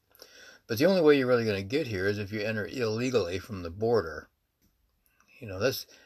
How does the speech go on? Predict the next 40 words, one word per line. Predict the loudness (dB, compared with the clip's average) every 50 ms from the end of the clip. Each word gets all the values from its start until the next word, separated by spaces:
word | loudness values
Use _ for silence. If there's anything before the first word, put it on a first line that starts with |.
| _ _
then | 2 4 4 4 4
you | 2 0 0
can | 0 0 0 0 2
have | 2 0 0 0
the | -2 -2
red | 2 2 2 2 2 -2
carpet | -2 0 0 0 0 -2 -10 -12 -12
treatment | -8 -6 -6 -6 -6 -8 -12 -14 -14 -14 -14
and, | -12 -12 -12 -12 -12 -10 -8
you | -8 -6 -6
know, | -6 -8 -8
gold | -10 -4 -2 0 0 0 0 -2 -6
star | -6 -4 0 2 2 2 2
hotels | 0 -4 -4 -6 -8 -6 -6 -6 -4 -6 -6 -8
or | -8 -8
whatever | -6 -6 -4 -4 -2 -2 -2
like | -2 -2 -2 -2
that | -2 0 0 0 -2
and | -6 -12 -18 -20 -20 -20 -20 _ _
get | -4 -4 -4
a | -4
free | -6 -4 -2 -2 -2
plane | -2 -2 -2 -2 0 0 -2 -2
ticket | -2 -4 -4 -2 -4 -6
or | -6
bus | -4 -2 -2 -2 -2 -6
ticket | -8 -10 -8 -8 -8 -8
wherever | -6 -6 -4 -4
you | -6 -8
wanna | -10 -10 -10 -4
go. | 0 2 2 2 2 0 -4 _ _ -20 -20 -20 _ _ _ _ _ _ _ _ _ 2
But | 2 2
if | 4
you | 2 2
want | 2 2 2
to |
be | 2 2 2
a | 2
civilized | 0 0 0 0 0 0 2 4 4 4 2 0 -4 -4
person, | -2 0 0 0 0 -4 -6 -6 -6 -8 -10